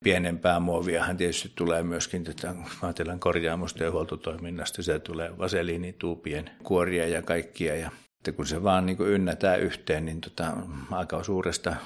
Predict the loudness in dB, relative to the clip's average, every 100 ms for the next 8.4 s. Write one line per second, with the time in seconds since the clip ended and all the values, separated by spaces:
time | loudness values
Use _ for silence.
0 | -12 -20 -20 -20 _ -12 -6 -4 -2 -2
1 | -2 -2 -4 -6 -6 -4 -4 -6 -6 -4
2 | -4 -6 -6 -4 -4 -6 -8 -8 -8 -6
3 | -6 -6 -8 -6 0 2 2 0 0 0
4 | -2 -4 -4 -4 -6 -6 -6 -6 -4 -6
5 | -6 -6 -4 -4 -4 -6 -6 -10 -6 -4
6 | -2 -4 -4 -4 -4 -8 -8 -8 -8 -10
7 | -10 -10 -8 -10 -10 -8 -8 -8 -8 -10
8 | -10 -12 -14 -16